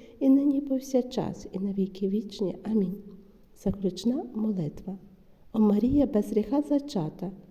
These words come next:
молися за нас, що до Тебе прибігаємо. Боже, Ти непорочним зачаттям Діви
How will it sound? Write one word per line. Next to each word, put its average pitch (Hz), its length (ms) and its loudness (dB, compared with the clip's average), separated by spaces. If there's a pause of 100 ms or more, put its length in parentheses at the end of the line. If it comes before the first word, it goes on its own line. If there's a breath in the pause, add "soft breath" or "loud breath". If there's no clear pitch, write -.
(240 loud breath)
молися 262 500 4
за 185 180 -2
нас, 214 260 0
що - 180 -6
до 208 100 0
Тебе 214 300 0
прибігаємо. 208 840 -2 (720 soft breath)
Боже, 202 380 2
Ти 214 160 -4
непорочним 226 680 2
зачаттям 214 680 0
Діви 254 400 0